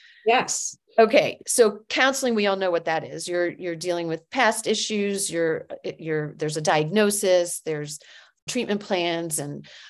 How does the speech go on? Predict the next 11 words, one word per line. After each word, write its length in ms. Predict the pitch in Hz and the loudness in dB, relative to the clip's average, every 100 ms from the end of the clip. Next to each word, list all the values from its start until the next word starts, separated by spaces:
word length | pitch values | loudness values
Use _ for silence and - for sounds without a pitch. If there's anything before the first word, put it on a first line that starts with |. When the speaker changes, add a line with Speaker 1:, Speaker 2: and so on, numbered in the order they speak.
| - | -4
Speaker 2:
with 200 | 185 180 - _ | -2 -2 -4 _
divorce 320 | 196 214 302 - | 0 4 4 2
coaching, 800 | 262 240 240 190 170 156 156 - - - | 0 0 0 -2 -2 -2 -6 -12 -10 0
you're 160 | 220 | 2
really 640 | 202 220 247 262 262 - _ _ _ | 2 4 6 6 2 -4 _ _ _
dealing 280 | - 214 202 | -2 0 0
with 140 | 180 180 | -2 -4
the 80 | |
present 580 | 170 - 185 208 233 226 | -4 0 0 2 -2 -2
and 180 | - 175 | -6 -8
future, 560 | - 170 160 - - | -8 -8 -6 -8 -8